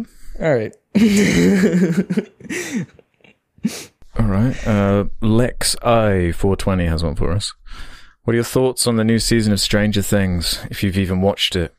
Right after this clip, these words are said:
Speaker 2: I'm not sure how I feel about Volume one, but everyone I know seems to like it a whole lot, but I'm kind of on the fence. Would love to hear your thoughts on it. Thanks for the quality content. You guys are really fun to listen to.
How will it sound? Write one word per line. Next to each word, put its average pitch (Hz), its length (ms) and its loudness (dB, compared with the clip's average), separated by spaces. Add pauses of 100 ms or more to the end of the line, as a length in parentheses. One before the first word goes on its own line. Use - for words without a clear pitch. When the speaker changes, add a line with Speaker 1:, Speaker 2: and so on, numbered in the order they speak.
Speaker 2:
I'm 95 200 -2
not 101 120 -2
sure 104 300 0
how 101 120 0
I 95 80 2
feel 120 240 0
about 104 220 2
Volume 98 300 0
one, 117 180 2
but 104 140 0
everyone 110 280 0
I 104 60 0
know 98 180 0
seems 95 240 -2
to 107 120 0
like 123 260 0
it 87 80 0
a 92 80 0
whole 117 180 2
lot, 101 360 0
but 98 160 0
I'm 98 100 0
kind 113 320 -2
of 104 140 -2
on 92 180 0
the 90 80 -2
fence. 87 540 -4
Would 98 80 -4
love 95 140 -2
to 92 100 -4
hear 87 80 -2
your 87 100 -2
thoughts - 320 -2
on 123 100 0
it. - 120 -4 (120)
Thanks 98 260 -4
for 95 40 -4
the 90 80 -2
quality 98 400 0
content. 92 640 -2
You 95 140 -6
guys 82 280 -2
are 90 60 -2
really 85 140 0
fun 82 260 -2
to 85 80 -2
listen 90 340 -2
to. 110 400 -8